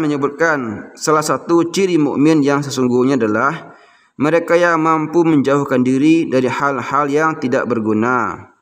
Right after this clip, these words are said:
"Wallazina hum anil lagwi mu'ridun." Dan orang-orang yang menjauhkan diri dari perbuatan dan perkataan yang tiada berguna. Selain itu,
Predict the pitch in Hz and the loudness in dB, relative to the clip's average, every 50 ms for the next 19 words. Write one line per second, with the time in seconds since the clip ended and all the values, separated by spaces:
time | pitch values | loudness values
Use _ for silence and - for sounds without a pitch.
0 | _ _ _ _ _ _ _ _ - 135 147 151 147 143 139 135 127 120 131 165 | _ _ _ _ _ _ _ _ -2 -2 0 0 0 -2 -2 -4 -4 -2 0 0
1 | 175 156 151 139 127 139 165 175 180 175 170 139 - - - - - 127 139 139 | 0 0 0 -2 0 0 0 0 0 -2 -4 -6 -6 -10 -18 -8 -6 -2 0 0
2 | 131 131 151 165 160 - 135 147 156 160 160 156 156 139 - - 120 139 131 117 | 2 2 2 0 -2 -2 -2 0 2 2 2 0 -2 -6 -8 -4 -2 -2 0 0
3 | 123 123 113 120 147 170 185 180 156 127 107 95 90 95 - - - - - _ | 0 -2 0 0 2 2 4 4 2 0 -2 -6 -8 -10 -14 -18 -20 -20 -20 _
4 | _ _ _ _ - 151 151 147 170 165 156 139 - 156 170 170 185 185 180 175 | _ _ _ _ -6 -4 -2 -2 -2 -2 -2 -2 0 0 0 0 0 -2 -2 -2
5 | 175 170 151 135 160 165 170 165 165 156 147 147 160 175 175 185 175 151 139 135 | -2 -2 0 2 2 0 2 0 0 0 2 2 2 0 0 0 0 0 0 0
6 | 139 147 156 156 156 - 131 120 127 131 123 131 131 147 151 156 165 170 170 147 | 0 0 -2 -2 -2 -4 -2 0 0 -2 -2 -2 -2 0 0 0 0 -2 -6 -10
7 | 127 - - - 117 131 143 151 147 135 117 - 117 117 - 123 120 - 131 117 | -12 -14 -8 -6 -4 -2 0 0 0 -2 -2 -4 -6 -4 -4 -4 -4 -2 -2 -2
8 | 101 139 156 165 170 175 151 - - 127 143 143 135 - - 123 127 123 120 127 | 0 0 0 0 -2 -4 -6 -6 -2 -2 0 0 -2 -4 -4 -2 -2 0 0 0
9 | 131 135 131 117 113 110 104 107 107 104 101 98 98 101 107 110 113 110 101 92 | 0 0 0 -2 -2 -2 -2 -2 -2 -2 -2 -2 0 0 0 0 0 0 -2 -4
10 | 92 104 - _ _ _ _ _ _ _ _ _ _ _ _ _ _ _ - - | -8 -12 -18 _ _ _ _ _ _ _ _ _ _ _ _ _ _ _ -12 -4
11 | - 170 180 185 214 226 220 - 175 165 165 175 185 | -2 0 0 0 -2 -4 0 2 2 4 4 2 2